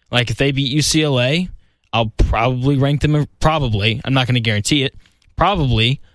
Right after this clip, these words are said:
I will rank them over L S U next week. But they don't have any kind of signature win, and so because of that, I, it's really hard for me to justify wanting to rank them in front of L S U. 'Cause, as I said earlier, L S U has not proved to me that they're a top four team.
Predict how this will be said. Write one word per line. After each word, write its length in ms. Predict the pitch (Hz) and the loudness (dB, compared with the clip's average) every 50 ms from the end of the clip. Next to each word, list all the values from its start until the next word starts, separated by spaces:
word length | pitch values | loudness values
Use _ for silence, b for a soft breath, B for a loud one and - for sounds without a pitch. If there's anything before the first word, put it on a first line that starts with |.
| _ _ _ | _ _ _
I 100 | - 147 | 0 0
will 160 | 160 160 165 | 2 2 2
rank 200 | 165 170 170 165 | 2 2 0 0
them 140 | - 170 151 | 0 0 0
over 240 | 143 147 143 143 139 | 2 2 2 2 2
L 160 | 127 139 135 | 2 2 2
S 160 | 131 127 - | 0 0 0
U 80 | 160 147 | 0 0
next 240 | 131 117 - - - | 2 0 0 0 -2
week. 260 | 101 90 98 - - | -4 -4 -6 -4 0
But 260 | - 151 147 139 - B B B B B - | 2 2 2 0 -4 B B B B B -2
they 80 | - 160 | 0 2
don't 140 | 180 180 170 | 2 2 2
have 400 | 170 180 180 180 180 175 156 151 - | 2 2 2 2 0 0 -2 -2 0
any 320 | 143 151 160 165 165 156 | 2 2 2 2 0 0
kind 300 | 143 - - - 156 147 | 0 0 2 2 2 2
of 60 | 139 | 0
signature 500 | - - - 165 156 151 147 139 - 147 | 0 2 2 2 2 2 0 0 0 0
win, 420 | 131 120 127 131 131 131 131 127 123 | 0 2 2 2 2 2 0 0 0
and 120 | - 117 | -2 -2
so 120 | - 123 113 | -2 0 -2
because 320 | 113 110 - 151 151 147 | 0 0 0 0 2 0
of 100 | 151 127 | 0 2
that, 400 | 135 127 120 120 120 113 107 - b b b b b b b b b b b _ _ _ _ _ - | 2 2 2 2 0 0 -2 -4 b b b b b b b b b b b _ _ _ _ _ 0
I, 80 | 120 135 | 0 2
it's 280 | 131 - 131 127 - | 2 2 2 2 2
really 320 | 135 135 151 160 151 151 135 | 2 2 2 2 2 2 2
hard 340 | 120 - - 135 131 131 123 | 2 2 2 2 2 0 0
for 100 | - 135 | 0 0
me 100 | 131 123 | 0 2
to 80 | 120 113 | 0 0
justify 1000 | 113 - 131 120 117 - - - - - - 113 107 107 104 101 98 98 98 - - _ _ _ _ _ _ _ _ _ | 0 0 0 0 0 -2 -2 -4 -2 0 0 0 0 0 0 -2 -2 -2 -4 -6 -10 _ _ _ _ _ _ _ _ _
wanting 340 | - 139 165 175 185 185 180 156 | 0 0 2 2 2 0 0 0
to 120 | - 160 | 0 2
rank 260 | 143 147 143 143 127 | 2 2 2 2 0
them 200 | - 143 135 131 | 0 0 2 2
in 100 | 127 123 | 2 0
front 280 | 113 - - 135 127 127 | 0 0 0 0 2 2
of 80 | 120 | 2
L 160 | 117 113 107 104 | 2 2 2 2
S 180 | 107 - - | 2 0 0
U. 140 | - - - | 0 -2 -2
'Cause, 300 | - - 135 127 - - B B B B B | -2 -2 0 0 -2 -4 B B B B B
as 180 | - 156 175 202 | 0 2 2 2
I 60 | 202 | 2
said 200 | - - 202 120 | 2 2 2 2
earlier, 460 | 104 139 143 147 160 160 165 165 151 - | 2 2 2 2 2 2 2 0 0 0
L 160 | 120 139 147 | 0 0 2
S 140 | 143 - - | 0 2 2
U 100 | 160 135 | 0 0
has 120 | 127 120 | 2 0
not 200 | 135 135 127 - | 0 0 0 0
proved 200 | - 151 147 135 | 0 0 2 2
to 40 | 127 | 2
me 140 | 131 135 127 | 2 2 2
that 120 | 120 120 | 0 2
they're 120 | 139 139 | 2 0
a 40 | 147 | 2
top 220 | - - 123 107 - | 2 2 0 0 0
four 200 | - 123 117 107 | 0 -2 -2 0
team. 360 | - 127 123 139 151 156 | 0 2 2 2 2 0